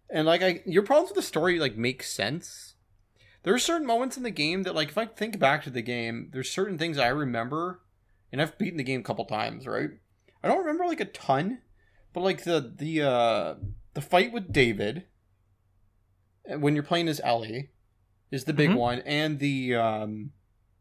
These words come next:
Speaker 1: the climax of the game in the hospital are the two things I remember, right? But that's, that's really bad. If I played that game through three times and I can't remember <laughs> anything else.
Speaker 2: The, the fight with David was by far the best part of that game.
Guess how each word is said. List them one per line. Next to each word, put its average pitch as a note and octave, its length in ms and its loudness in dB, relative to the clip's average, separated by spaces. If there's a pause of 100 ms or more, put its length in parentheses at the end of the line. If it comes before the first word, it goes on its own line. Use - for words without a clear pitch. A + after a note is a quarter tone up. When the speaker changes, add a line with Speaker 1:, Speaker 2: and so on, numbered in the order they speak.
(340)
Speaker 1:
the - 80 -10
climax F#3 520 4
of A2 60 -10
the F3 60 -10
game A2+ 220 -2
in G#2+ 60 -6
the G#2+ 60 -6
hospital B2 640 0 (240)
are - 20 -10
the B2+ 80 -2
two E3 160 -2
things D3 220 0
I B2 80 8
remember, G#2+ 440 -4
right? D2+ 340 -6 (2750)
But G#3 140 0
that's, E4 280 2
that's - 320 0
really F4 200 6
bad. A#3+ 480 6 (320)
If F3+ 120 -2
I A3+ 80 10
played B3 240 6
that A3 140 8
game G#3+ 220 2
through G3 160 0
three G#3+ 200 4
times G3+ 360 6
and D#3+ 80 0
I F3 60 4
can't G3+ 200 0
remember F3 320 4
<laughs> - 20 8
anything A3+ 360 4
else. - 400 4 (640)
Speaker 2:
The, A3 240 6
the A#3+ 180 10
fight B3 300 6
with D#4 220 2
David E3+ 400 8
was D#3 320 6
by D#3+ 320 8
far D3+ 300 4
the C#3+ 200 -4
best B2+ 400 -2
part A2+ 220 -4
of G2+ 120 -10
that D#2+ 160 -12
game. - 220 -16